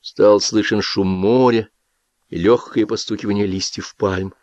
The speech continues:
Джон Данкер быстро поднял и опустил над струнами правую руку.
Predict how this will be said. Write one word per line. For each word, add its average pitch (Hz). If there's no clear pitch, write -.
Джон 92
Данкер 92
быстро 95
поднял 95
и -
опустил 120
над 113
струнами 110
правую 98
руку. -